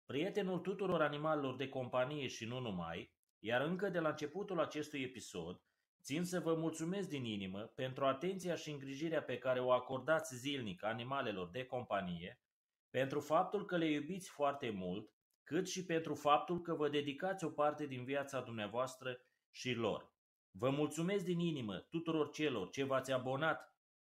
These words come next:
deja la acest canal de pe YouTube, intitulat Animalul tău de companie,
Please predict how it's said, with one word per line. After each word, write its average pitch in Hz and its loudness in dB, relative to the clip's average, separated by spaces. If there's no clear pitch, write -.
deja 123 0
la 127 4
acest 135 0
canal 104 -4
de 123 0
pe 135 0
YouTube, 131 0
intitulat 131 0
Animalul 151 0
tău 143 0
de 127 -2
companie, 90 -2